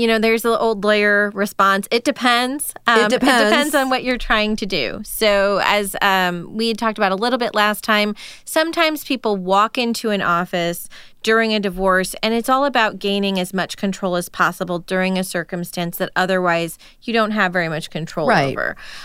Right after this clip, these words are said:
Speaker 1: Um, so when you're walking in and you say, "Okay, well, I'm in the middle of this divorce and I'm starting to panic. I wanna see which one of these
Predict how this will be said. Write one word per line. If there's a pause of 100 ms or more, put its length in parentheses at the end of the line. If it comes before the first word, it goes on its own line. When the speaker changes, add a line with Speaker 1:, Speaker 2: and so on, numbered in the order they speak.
Speaker 1:
Um,
so
when
you're
walking
in
and
you
say,
"Okay,
well,
I'm
in
the
middle
of
this
divorce
and
I'm
starting
to
panic.
I
wanna
see
which
one
of
these